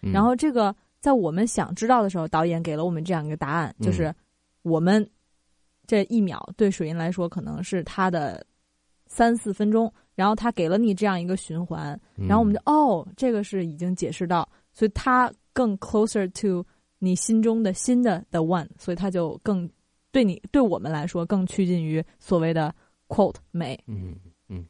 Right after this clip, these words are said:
Speaker 2: 我，我是这样，这样理解的。
Speaker 1: 是，呃，很好，这个米娅又好好给我们上了一节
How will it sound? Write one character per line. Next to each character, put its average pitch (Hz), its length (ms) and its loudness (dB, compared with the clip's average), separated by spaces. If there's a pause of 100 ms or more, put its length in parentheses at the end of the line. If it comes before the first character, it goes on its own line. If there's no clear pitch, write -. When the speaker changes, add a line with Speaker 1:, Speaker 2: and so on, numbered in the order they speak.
(140)
Speaker 2:
我， 180 140 -2
我 170 220 0
是 190 140 -4
这 185 80 0
样， 170 220 -2 (160)
这 185 120 -8
样 180 120 -6
理 175 100 -8
解 175 180 -14
的。 - 280 -14
Speaker 1:
是， 80 320 -4 (100)
呃， 78 760 -2 (240)
很 90 120 -4
好， 71 300 -4
这 - 120 -12
个 71 460 -4
米 85 220 -2
娅 82 180 -2
又 85 100 -2
好 - 180 -8
好 78 120 -2
给 80 100 -4
我 78 60 -2
们 73 120 -6
上 - 200 -4
了 73 100 -4
一 76 80 -4
节 73 420 -6